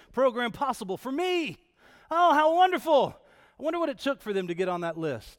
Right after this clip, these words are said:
Most likely a trust or a foundation. How many of us are living our lives in a way that we want to be at the beginning of the Masterpiece Theater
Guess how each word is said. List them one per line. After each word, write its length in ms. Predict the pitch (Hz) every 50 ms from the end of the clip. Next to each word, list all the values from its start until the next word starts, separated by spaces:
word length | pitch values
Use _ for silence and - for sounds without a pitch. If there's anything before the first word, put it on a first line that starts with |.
| _ - - _ _ _ _ _ _ -
Most 240 | 240 262 247 -
likely 360 | 214 196 185 - - 165 151 147
a 20 |
trust 460 | - - - 147 143 143 - - -
or 40 | 139
a 40 | 120
foundation. 680 | - 151 135 131 127 123 123 123 - - 135 139 135 _ _ _ _ _ _ _ _ _ _ _ _ _ _ _ _ _ _ _ _ _ _ _ _ _ _ _ _ _ _ _ _ _ _ _ _ _ _ _ _ _ _ _ _ _ _ _ _
How 140 | - 214 247
many 240 | 240 220 196 185 165
of 120 | 147 135
us 240 | 139 131 123 - - - - _ _ _ _ _ _ _ _ _ _ _ _
are 60 | 143
living 280 | 143 147 175 170 175 170
our 100 | 156 151
lives 340 | 151 151 143 143 139 123 127
in 80 | 131
a 60 | 127 123
way 380 | 123 117 107 101 95 98 _ _ _ _ _ _ _ _ _ _ _ _ _ _ _ _ _ _
that 100 | - 139
we 80 | 143 147
want 140 | 160 160
to 80 | 147 127
be 140 | 127 135 127
at 80 | -
the 80 | - 110
beginning 400 | 107 107 110 123 131 127 120 120
of 80 | 110 107
the 80 | 110
Masterpiece 640 | 107 104 104 95 - _ 107 _ _ 107 95 - -
Theater 300 | _ 101 95 90 90 90